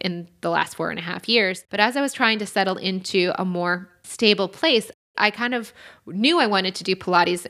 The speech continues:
and pottery, but I kind of allowed that to happen after I got settled into a place that was more stable.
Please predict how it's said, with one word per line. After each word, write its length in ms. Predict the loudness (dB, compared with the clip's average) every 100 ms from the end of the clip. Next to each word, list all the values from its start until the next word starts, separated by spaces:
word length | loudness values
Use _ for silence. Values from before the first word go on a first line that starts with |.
| -4
and 240 | -4 -4 -8 _ _ -2
pottery, 500 | 2 2 2 -4 -2
but 160 | 0
I 80 | 0
kind 240 | 0 -2 -2
of 140 | -4 -2
allowed 520 | 0 4 6 6 4
that 220 | 2 0
to 80 | -4
happen 540 | -2 0 0 -2 -4 -2
after 380 | 0 0 -2 -4
I 100 | -2
got 240 | -2 -2
settled 300 | -2 -2 -2
into 260 | -4 -6 -6
a 60 | -8
place 400 | -2 -2 -2 -4
that 160 | -6
was 180 | -6 -6
more 160 | -6 -8
stable. 600 | -8 -4 -2 -2 -4